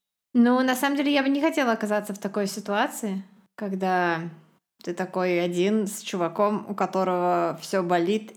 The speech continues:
и грёбаный призрак деда. <laughs> Спасибо, нет. Напоминает какой-то, одну из книжек, э, Джо Хилла,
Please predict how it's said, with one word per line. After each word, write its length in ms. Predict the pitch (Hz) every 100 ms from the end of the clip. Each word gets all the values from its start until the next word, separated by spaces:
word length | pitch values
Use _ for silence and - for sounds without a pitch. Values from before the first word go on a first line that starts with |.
| -
и 320 | 214 190 190 - _ _ _ _ _ -
грёбаный 520 | 208 202 202 214 202
призрак 520 | 196 208 202 196 196 190
деда. 520 | 196 180 170 165 185 - - 208
<laughs> 40 | 208 - 302 302 247 262 254 - - 277 - - - - _
Спасибо, 540 | - - 190 190 240 247
нет. 240 | 202 190 - - _ _ _
Напоминает 540 | 226 226 226 247 247 247
какой-то, 840 | 220 233 226 226 220 214 208 214 - -
одну 220 | 196 202 240
из 140 | 233
книжек, 580 | - 233 226 208 202 214
э, 400 | 214 196 190 190
Джо 280 | 196 220 220
Хилла, 580 | 214 - 214 202 160